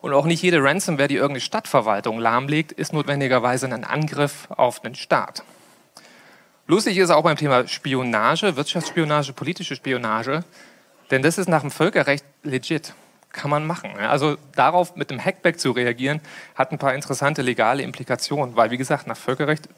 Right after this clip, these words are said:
kann man machen, ist nicht verboten. Da jetzt mit einem Hackback drauf reagieren zu wollen, ist ein bisschen schräg. Und das ist natürlich kuria-, kurioserweise auch das Argument, was in Deutschland benutzt wird, ja, nach dem Bundestagshack,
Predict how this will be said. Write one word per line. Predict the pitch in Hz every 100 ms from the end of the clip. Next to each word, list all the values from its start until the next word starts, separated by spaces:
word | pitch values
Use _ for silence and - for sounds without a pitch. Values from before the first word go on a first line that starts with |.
| _ _
kann | - 123
man | 120
machen, | 147 - 175
ist | 165
nicht | 143 -
verboten. | 127 127 160 175 196 - - - - _ _ -
Da | 123
jetzt | 139
mit | 139
einem | 123
Hackback | 151 156 123
drauf | 110 107
reagieren | 127 123 123
zu | 120 123
wollen, | 120 123 170 208 - - - _ -
ist | 151
ein | 147
bisschen | 135 143 120
schräg. | - - - 120 113 110 - - - - -
Und |
das | 147
ist |
natürlich | 180 180 180 -
kuria-, | 165 156 135 135
kurioserweise | - 151 139 131 127 131 104
auch | 110 - - _ _ _ -
das | 139
Argument, | 127 135 135 123
was | 123 -
in |
Deutschland | 123 226 156
benutzt | 123 117 113 -
wird, | 120 170 -
ja, | 120
nach | 127
dem | 120 123
Bundestagshack, | 143 160 - 107 - 117 -